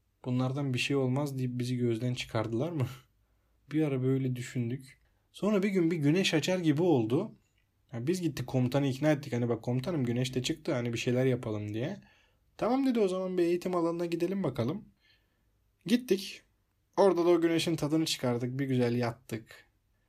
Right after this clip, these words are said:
Komutan gösteriyor işte, "Bu şınav, bu mekik, bu barfix bilmem ne" falan ama bize yaptırmıyor diyor. "Tamam yani öğrenin yeter, yapmayın şimdi." diyor. "Terlersiniz, kıyamıyorum size." <laughs> diyor. Öyle iki üç saat biz muhabbet ettik, pide yedik, bayağı piknik yaptık.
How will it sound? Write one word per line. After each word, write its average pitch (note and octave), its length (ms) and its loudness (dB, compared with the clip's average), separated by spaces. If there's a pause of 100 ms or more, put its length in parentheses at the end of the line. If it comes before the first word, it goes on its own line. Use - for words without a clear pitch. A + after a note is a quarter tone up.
(140)
Komutan D#3 360 0
gösteriyor D3 480 0
işte, A#2+ 640 -2
"Bu B2+ 340 -2
şınav, A2+ 540 -4
bu B2 100 -4
mekik, A#2 480 -8
bu A#2+ 200 -6
barfix A#2 640 -4
bilmem A2+ 420 -2
ne" G#2 100 -2
falan C#3 300 -4
ama G3+ 220 0
bize D3 160 2
yaptırmıyor D3+ 580 0
diyor. C#3+ 160 -2
"Tamam F3 280 -4
yani B2+ 260 -2
öğrenin F3 300 2
yeter, D#3+ 340 0
yapmayın C#3 420 0
şimdi." A2+ 340 -4
diyor. A#2 160 -2
"Terlersiniz, C3 640 -2
kıyamıyorum A#2+ 500 -2
size." A#2 260 -2
<laughs> B2+ 140 4
diyor. C3+ 220 0 (320)
Öyle F#3 240 4
iki F3+ 180 -4
üç F3+ 100 -4
saat D#3+ 360 0
biz D#3+ 120 2
muhabbet C#3+ 580 -2
ettik, C#3+ 560 -4
pide D#3 200 2
yedik, C#3+ 580 0
bayağı F3 320 0
piknik E3+ 400 -4
yaptık. A2 440 -6